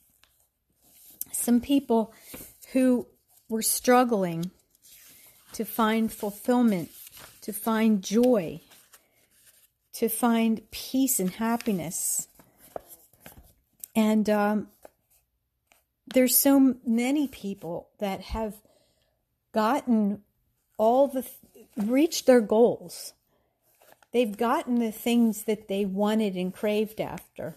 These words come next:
whether, no matter what those things could be. It could be fame, it could be money, could,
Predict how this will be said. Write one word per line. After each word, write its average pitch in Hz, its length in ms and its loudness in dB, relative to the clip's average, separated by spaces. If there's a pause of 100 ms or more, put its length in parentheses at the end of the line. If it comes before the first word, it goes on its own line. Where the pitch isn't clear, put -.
whether, 226 340 0 (100)
no 226 180 4
matter 226 380 0
what 226 300 -2
those 233 240 0
things 202 300 -6
could 190 240 -8
be. 165 340 -6
It 202 140 -12
could 190 140 -6
be 196 160 -6 (140)
fame, 196 400 -2 (720)
it 202 80 -14
could 226 160 0
be 226 160 0
money, 190 480 -2 (840)
could, 196 200 -2